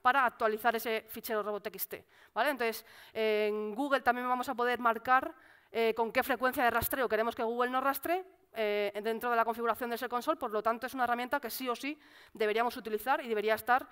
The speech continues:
eh, en todos nuestros proyectos. Para proyectos un poco más avanzados y proyectos grandes, eh, nos queda a nivel de rastreo un elemento importante que son los logs del servidor.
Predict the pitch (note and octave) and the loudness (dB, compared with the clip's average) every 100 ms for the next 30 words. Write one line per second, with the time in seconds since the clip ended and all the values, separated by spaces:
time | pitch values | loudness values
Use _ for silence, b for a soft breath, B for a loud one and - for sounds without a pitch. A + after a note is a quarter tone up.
0 | B B - A3+ G3+ G3+ A3 A3 A#3 A3+ | B B -2 0 0 0 -2 0 -2 -2
1 | B3 A3+ G3 F#3+ - - - B B B | -6 -4 -2 -2 -8 -18 -20 B B B
2 | B B B B _ _ _ B3 A#3+ A3+ | B B B B _ _ _ 6 6 4
3 | B3 D#4 F4 F4 E4 D#4 D4+ D4+ D4 E4+ | 2 0 0 2 2 4 4 4 4 4
4 | E4 C4+ A3+ A#3 A3+ C#4+ D4+ E4+ D4+ F#4+ | 4 0 0 0 0 2 6 6 6 2
5 | - - - A#3+ A#3 A3 A3 A#3 - C4 | 0 -14 -4 0 2 2 2 -2 -2 4
6 | C#4+ D4+ - A3+ A3+ A3+ C4 C#4+ - D4+ | 6 4 2 0 2 2 0 0 -2 0
7 | D#4+ F4 - C4 C#4+ - - A#3+ B3 C4 | 2 0 -2 -4 -4 -4 -10 -4 -2 0
8 | C#4+ C#4 C4+ A#3+ B3 C4+ C#4 B3+ C#4 D4+ | -2 -2 -4 -2 0 0 -2 -4 -2 -2
9 | - A#3 A3 B3 C4 C#4 C4 A3+ F#3+ F#3+ | 0 -2 0 0 0 -2 -4 -4 -4 -4
10 | D#3 | -6